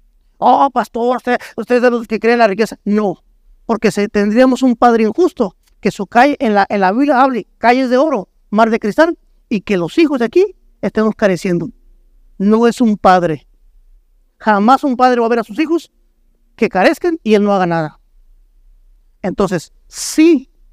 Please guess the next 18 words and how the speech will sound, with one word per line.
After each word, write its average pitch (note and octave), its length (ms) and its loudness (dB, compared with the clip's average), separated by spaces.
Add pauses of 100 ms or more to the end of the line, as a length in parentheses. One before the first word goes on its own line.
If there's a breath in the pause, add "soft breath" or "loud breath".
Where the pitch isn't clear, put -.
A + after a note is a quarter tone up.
(1040)
hay A3 240 2
un C#4 140 2
hijo A#3 340 -2 (180)
que G#3+ 100 -6
está A#3 160 -2
careciendo, D4 500 0 (280)
es G#3 140 -6
porque G#3+ 240 -6
está C4+ 320 0 (800)
enojado F#3+ 420 2
con F3 140 -2
papá D#3 340 -6 (220)
y G3+ 100 -2
no F#3 100 2
quiere F#3 220 0
nada F3+ 160 2
de E3+ 80 -2
papá, - 320 -12